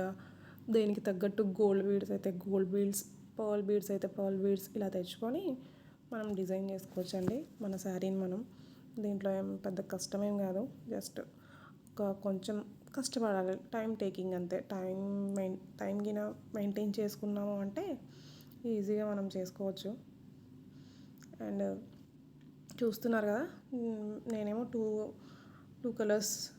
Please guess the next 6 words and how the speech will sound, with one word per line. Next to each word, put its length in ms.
పింక్ 320
and 160
టూ 120
కలర్స్ 340
గ్రీన్ 280
వాడాను, 380